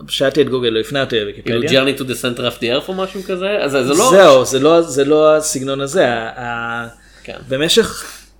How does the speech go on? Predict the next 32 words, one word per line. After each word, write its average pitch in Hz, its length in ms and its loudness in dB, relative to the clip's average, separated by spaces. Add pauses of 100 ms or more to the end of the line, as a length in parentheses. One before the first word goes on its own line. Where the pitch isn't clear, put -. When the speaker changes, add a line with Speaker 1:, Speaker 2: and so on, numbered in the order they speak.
Speaker 1:
מאות 151 480 4
אם 160 120 4
לא 156 120 4
אלפי 147 280 2
שנים 143 400 -2
היה 131 300 0
קיים 160 300 0
הקונספט 139 440 -2
הזה 120 260 0
בסיפורת 120 920 0
של, 113 400 -2 (380)
Speaker 2:
אה, 190 60 4
Speaker 1:
אה, 131 60 4
Speaker 2:
הארץ 123 280 2
שמתחת, 147 160 0
Speaker 1:
עולם, 143 360 4
Speaker 2:
כן. - 60 -10
Speaker 1:
כן, 131 280 0
עולם 156 380 4
שנמצא 151 400 0
מתחת 135 220 0
לפני 127 260 0
האדמה. 113 360 -4 (540)
השאלה 143 480 4
פה 160 380 6
היא 151 140 6
לגבי, 131 800 4 (140)
אה, 117 440 -2 (240)
תרחישים 139 680 -2
במדע 123 320 0
בדיוני, 147 420 0
שבהם 127 440 -2